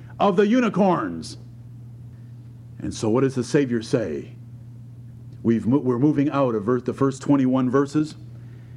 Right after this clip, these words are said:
in which he has been crucified and paid the price for our sins as he hung there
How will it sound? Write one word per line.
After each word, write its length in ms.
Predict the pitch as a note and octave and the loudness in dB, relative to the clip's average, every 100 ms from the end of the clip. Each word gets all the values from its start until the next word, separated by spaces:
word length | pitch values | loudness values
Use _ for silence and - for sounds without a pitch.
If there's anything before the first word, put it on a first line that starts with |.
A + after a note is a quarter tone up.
| - | -2
in 120 | G#2 | 2
which 200 | A#2+ C3+ | 2 2
he 100 | D3+ | 2
has 120 | C#3+ C3 | 2 2
been 160 | C#3+ | 0
crucified 680 | C3+ D#3 C#3+ D3 - D3+ C#3+ | 2 2 2 0 0 2 2
and 140 | C#3+ | 0
paid 200 | C#3 D#3 | 2 2
the 60 | D3+ | 0
price 320 | - D#3 D3+ | 0 0 0
for 180 | - D#3 | 0 2
our 140 | D#3 | 2
sins 340 | C#3+ - D#3 D3 | 0 2 2 2
as 80 | |
he 120 | D3 C#3+ | -2 2
hung 260 | D#3 E3 | 4 4
there 320 | D#3 E3 E3 | 4 4 2